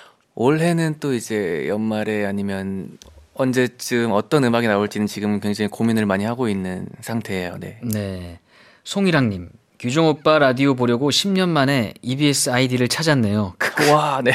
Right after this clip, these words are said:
Speaker 2: <laughs> 이렇게 월요일 저녁부터 보니 의료병이 없어졌어요. 그리고 저 제보합니다. "김규정님은 사인회도 세 시간 넘게 해요. 한 번도 안 쉬고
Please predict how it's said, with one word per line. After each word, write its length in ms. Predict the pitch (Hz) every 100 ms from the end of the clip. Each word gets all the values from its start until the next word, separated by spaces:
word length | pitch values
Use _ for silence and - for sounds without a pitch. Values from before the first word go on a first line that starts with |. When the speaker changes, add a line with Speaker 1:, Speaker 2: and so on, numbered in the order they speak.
| -
Speaker 2:
<laughs> 100 | 143
이렇게 520 | 151 165 156 160 151 156 - 160 -
월요일 380 | 120 131 151 147
저녁부터 1040 | 131 123 123 120 113 - 123 117 117 101 - - _
보니 360 | - 117 120 117 - _
의료병이 460 | 110 120 113 120 131
없어졌어요. 680 | - 123 147 123 - 110 101 - - - - -
그리고 420 | - 113 123 123 -
저 320 | 127 123 123 _ -
제보합니다. 680 | - 131 127 113 113 113 - _ _ _ -
"김규정님은 680 | 131 131 139 131 143 160
사인회도 460 | - - 160 156 147
세 180 | 143 202
시간 280 | 190 - 165
넘게 300 | 117 107 98
해요. 180 | 90 - _ -
한 200 | - 123
번도 200 | 123 117
안 100 | 104
쉬고 260 | 110 101